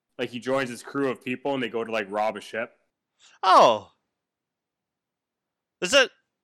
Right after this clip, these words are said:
Speaker 2: is that season two where they take a,
Speaker 1: No,
Speaker 2: take
Speaker 1: it's, no, it's season one. It's season
Speaker 2: Oh,
Speaker 1: one.
Speaker 2: oh. I don't remember.
Speaker 1: Uh, anyway.
Speaker 2: Huh. Well, that's cool, though.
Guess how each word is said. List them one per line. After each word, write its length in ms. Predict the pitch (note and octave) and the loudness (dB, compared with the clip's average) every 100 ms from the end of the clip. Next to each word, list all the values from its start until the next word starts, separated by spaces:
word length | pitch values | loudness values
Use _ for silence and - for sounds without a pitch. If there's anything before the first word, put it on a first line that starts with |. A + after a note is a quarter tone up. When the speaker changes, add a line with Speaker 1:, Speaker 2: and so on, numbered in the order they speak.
| _ _ _ - | _ _ _ -8
Speaker 2:
is 80 | D3 | -2
that 140 | A3 | 0
season 320 | - A#3+ G3 | 0 -2 -4
two 260 | D3 C3+ A3 | 2 4 4
where 120 | E3+ | 2
they 100 | B2+ | 0
take 220 | B2 D3 | 0 -2
a, 120 | D#3 - | -2 -4
Speaker 1:
No, 100 | F3 | 0
Speaker 2:
take 100 | E3 | 0
Speaker 1:
it's, 100 | D#3 | 0
no, 140 | G#3 F#3 | -2 -2
it's 120 | - | -4
season 260 | F3+ E3+ | -6 -6
one. 220 | E3+ A#2+ F#2 _ | -4 -4 -6 _
It's 100 | - | -6
season 140 | F3 | -4
Speaker 2:
Oh, 20 | |
Speaker 1:
one. 280 | F#3+ F3 A#2 | -2 -2 -2
Speaker 2:
oh. 300 | C3 D#3 G2 - _ _ _ _ | -4 -6 -8 -14 _ _ _ _
I 80 | G#3 | -6
don't 180 | B3 G3 | -4 -6
remember. 460 | E3 G3 A2 F#2+ G2+ _ _ _ _ _ _ _ _ _ _ - | -6 -8 -8 -10 -12 _ _ _ _ _ _ _ _ _ _ -10
Speaker 1:
Uh, 60 | |
anyway. 300 | F#2 F#2 E2+ E2+ _ _ _ _ | -8 -8 -12 -18 _ _ _ _
Speaker 2:
Huh. 180 | D3 C3 - _ _ _ _ _ _ - | -4 -4 -6 _ _ _ _ _ _ 0
Well, 80 | |
that's 160 | D3+ - | 0 0
cool, 200 | - G2+ | -8 -8
though. 220 | G2 G2+ | -8 -10